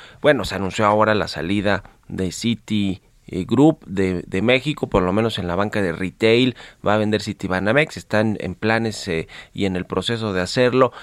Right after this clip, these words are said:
Algunos otros bancos de inversión han dejado sus negocios de, eh, eh, de, en México. ¿Qué, co-, qué nos dice esto sobre, sobre el tema bancario? ¿Cuál es, de, de, sobre todo el sistema y lo que sucede en México con el sistema financiero y de los bancos?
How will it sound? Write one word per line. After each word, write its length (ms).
Algunos 560
otros 540
bancos 580
de 80
inversión 560
han 120
dejado 600
sus 220
negocios 800
de, 380
eh, 560
eh, 320
de, 300
en 120
México. 520
¿Qué, 140
co-, 200
qué 120
nos 160
dice 300
esto 220
sobre, 480
sobre 300
el 180
tema 260
bancario? 460
¿Cuál 220
es, 300
de, 120
de, 200
sobre 220
todo 100
el 60
sistema 440
y 40
lo 120
que 100
sucede 280
en 80
México 220
con 140
el 60
sistema 240
financiero 420
y 60
de 100
los 160
bancos? 440